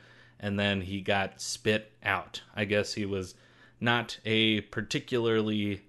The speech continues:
tasty human to the whale. By all accounts, humpback whales are very rarely hostile to humans, so it seems like he was probably swallowed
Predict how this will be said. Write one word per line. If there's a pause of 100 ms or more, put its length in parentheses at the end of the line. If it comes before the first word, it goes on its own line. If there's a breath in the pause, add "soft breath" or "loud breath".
tasty (180)
human (100)
to
the
whale. (400 soft breath)
By
all
accounts,
humpback
whales
are
very
rarely (220)
hostile
to
humans,
so
it
seems
like
he
was
probably
swallowed